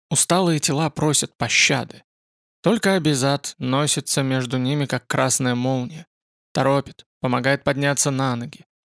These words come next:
Тащит к отдыхающим бехемам их сбрую. Азазель разложил на коленях карту с золотыми уголками. Михаил старательно всматривался в скопление темных точек.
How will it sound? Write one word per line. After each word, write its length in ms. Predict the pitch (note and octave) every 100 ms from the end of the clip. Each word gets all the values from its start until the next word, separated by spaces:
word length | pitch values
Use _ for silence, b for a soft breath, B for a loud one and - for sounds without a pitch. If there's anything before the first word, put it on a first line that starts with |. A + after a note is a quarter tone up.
| _
Тащит 400 | - D3 C#3+ D#3
к 60 | -
отдыхающим 720 | C#3 B2+ - C#3 C#3 - C3+
бехемам 500 | B2+ - C#3+ D3 C#3+
их 100 | B2+
сбрую. 640 | B2 C3 D3+ C#3+ A#2+ - _ _ _ _ _ _ _ -
Азазель 520 | C3 C#3 C3 A3 G#3
разложил 520 | F3+ D#3 D3 C#3 F3+
на 120 | D3+
коленях 460 | - B2+ D3+ C#3 -
карту 460 | E3+ D3+ - - - -
с 80 |
золотыми 460 | B2+ A#2+ B2 - A#2+
уголками. 600 | A#2+ C3 B2+ A#2 F2+ - _ _ _ _ _ _
Михаил 320 | - B2+ D#3 G#3+
старательно 480 | - D3+ F#3 F3+
всматривался 680 | E3 - C#3+ C3 C#3+ D#3 -
в 40 | -
скопление 600 | - C3+ C3 C#3+ C#3 C3
темных 400 | D3 C3 B2 -
точек. 420 | B2+ A#2+ - -